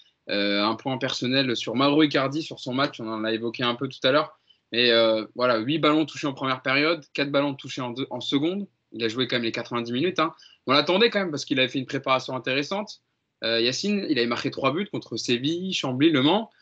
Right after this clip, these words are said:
mais c'est quand même la grosse déception de la soirée, on va pas se mentir.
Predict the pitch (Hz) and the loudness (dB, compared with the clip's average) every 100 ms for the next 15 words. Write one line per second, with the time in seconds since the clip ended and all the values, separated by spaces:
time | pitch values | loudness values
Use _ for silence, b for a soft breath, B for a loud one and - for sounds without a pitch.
0 | b b b 120 143 147 147 120 - - | b b b 0 2 4 4 2 -4 -6
1 | 143 143 135 135 127 117 131 120 131 131 | -2 0 -2 -4 -6 -8 -4 -4 -2 -2
2 | 165 120 120 - 120 - 147 - | -2 -2 -4 -6 -8 -2 -2 -2